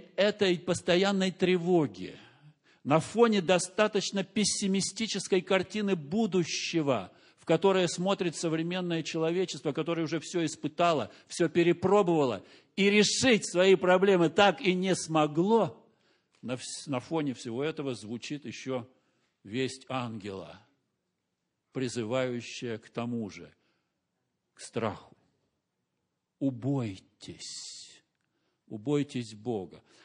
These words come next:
Но вы знаете, вот, эм, весть первого ангела, слова ангела, призывающие бояться Бога,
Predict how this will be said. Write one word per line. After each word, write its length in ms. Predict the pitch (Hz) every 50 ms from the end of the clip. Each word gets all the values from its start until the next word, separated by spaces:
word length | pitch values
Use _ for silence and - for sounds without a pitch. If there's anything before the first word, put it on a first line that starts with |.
| _ _ _
Но 120 | - 120
вы 80 | 135 143
знаете, 440 | 139 175 185 190 185 160 - 147 135
вот, 300 | 123 131 135 135 - - _ _
эм, 540 | - 151 135 139 139 135 131 131 131 143 - _ _ _ -
весть 380 | 120 139 170 160 - - -
первого 460 | - 160 156 147 143 139 131 139 - -
ангела, 720 | - 160 175 175 175 165 156 123 120 113 101 92 87 95 -
слова 840 | - - - - 127 120 123 123 123 127 143 165 180 170 143 107 90 _ _ _ _ _ _ _ _ _ _ _ _ _ _ _ _ _ _ _ _ _ _ _ _ _ _ _ _ _ _ _ _ _ _ _ _ _ _ _ _ _
ангела, 720 | - 131 147 151 151 151 143 127 113 123 117 107 98 85 -
призывающие 760 | - - 117 113 123 135 131 151 156 151 139 - - 135 131
бояться 460 | 123 127 135 139 135 131 - - 120
Бога, 840 | 110 107 101 - 147 156 160 156 143 123 104 107 104 95 90 92